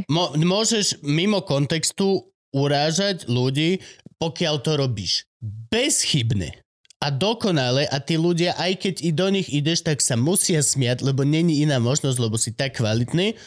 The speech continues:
Není problém. Pokiaľ máš kontext a nemusíš byť dobrý, ale máš kont-, a ľudia chápu, OK. Ale, e, najlepšie mať obidvoje, alebo aspoň niečo z toho.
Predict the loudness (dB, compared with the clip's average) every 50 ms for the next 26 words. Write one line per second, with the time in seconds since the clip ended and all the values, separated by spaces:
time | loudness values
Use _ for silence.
0 | -20 -20 -20 -20 _ _ _ _ _ -4 -2 0 0 0 0 0 -2 -2 -2 -4
1 | -4 -4 -2 -2 0 0 0 0 0 0 -2 -2 -4 -4 -2 -2 0 0 0 0
2 | 0 0 0 -2 -6 -8 -8 -6 -4 -2 -2 0 0 0 0 2 2 2 2 2
3 | 0 0 0 0 0 0 0 0 0 2 2 2 0 0 0 0 0 0 0 0
4 | -2 -2 -2 -4 -4 -4 -2 -2 -2 0 0 0 -2 -2 -2 -2 -4 -2 -2 0
5 | 0 0 0 0 -2 -4 -4 -6 -12 -20 -20 -20 -20 -20 -20 -20 _ -6 -2 -2
6 | 0 0 0 0 0 -2 -4 -2 -2 -2 -2 -2 -4 -8 -10 -6 -4 -2 0 0
7 | 0 -2 -2 -2 0 0 0 0 0 0 0 0 0 0 0 2 2 2 2 2
8 | 0 -2 -4 -4 -4 -2 0 0 2 2 2 0 0 -2 -2 -2 0 0 0 2
9 | 2 0 0 0 -2 -2 -2 -2 -4 -4